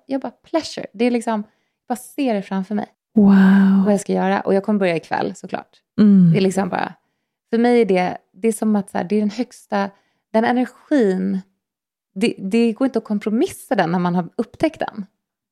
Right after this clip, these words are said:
Speaker 1: Det är därför vi är här, liksom.
Speaker 2: Ah.
Speaker 1: Så jag vill verkligen säga det, med eller utan partner,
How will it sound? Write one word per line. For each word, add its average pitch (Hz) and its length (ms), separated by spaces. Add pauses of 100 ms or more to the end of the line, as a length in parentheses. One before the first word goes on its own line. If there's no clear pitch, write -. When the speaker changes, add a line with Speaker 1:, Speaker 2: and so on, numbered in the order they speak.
(1600)
Speaker 1:
Det 226 80
är 240 40
därför 247 340
vi 202 60
är 208 40
här, 277 420
liksom. - 460 (120)
Speaker 2:
Ah. 196 340 (600)
Speaker 1:
Så 233 60
jag 226 80
vill 247 100
verkligen 220 340
säga 226 240
det, 202 100
med 226 380
eller 196 180
utan 170 220
partner, - 800